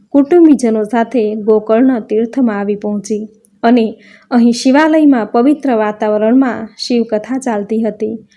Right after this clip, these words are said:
ચંચુલા પણ શિવકથા સાંભળવા બેઠી. તે સમયે વક્તા કહેતા હતા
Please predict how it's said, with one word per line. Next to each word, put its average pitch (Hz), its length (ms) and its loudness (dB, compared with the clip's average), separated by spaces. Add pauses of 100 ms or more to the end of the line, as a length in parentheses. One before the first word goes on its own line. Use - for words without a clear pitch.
(300)
ચંચુલા 311 480 4
પણ 220 220 -2
શિવકથા 254 680 -4
સાંભળવા 214 540 -6
બેઠી. 214 480 -6 (500)
તે 302 120 4
સમયે 320 460 4
વક્તા 220 400 -2
કહેતા 262 480 -2
હતા 220 380 -6